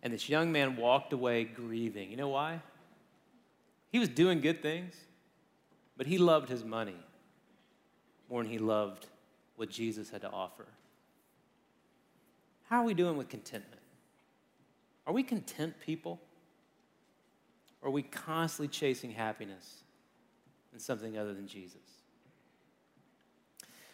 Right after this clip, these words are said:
I, I'm so proud of our church for many reasons. One of, one of it is that we have this culture that's growing of sending people to hard places to do hard things.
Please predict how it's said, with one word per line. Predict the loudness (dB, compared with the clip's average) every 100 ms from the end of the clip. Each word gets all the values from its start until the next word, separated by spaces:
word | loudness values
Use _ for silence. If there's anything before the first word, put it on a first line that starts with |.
| 2
I, | 6 8
I'm | 8
so | 8 4
proud | 8 10 10
of | 8
our | 4
church | 4 2 0
for | -4
many | -2 0 2
reasons. | 0 0 -6 -6
One | 0 0
of, | 0 -4 -8
one | 0 2
of | 4
it | 2 2
is | 0
that | 0 2
we | 4
have | 4 2
this | -2
culture | -4 0 4 4 2 0
that's | 0 -4
growing | 0 2 4 2 -2 -8
of | -8
sending | -8 -8 -2 0 0 -2 -4
people | -4 -6 -4 -4 -4 -8
to | -8
hard | -2 -2 -2
places | -4 -4 -6 -14 -14 -20 -20 _ _ _
to | -6
do | -4 0
hard | 0 -2
things. | -8 -14 -16 -20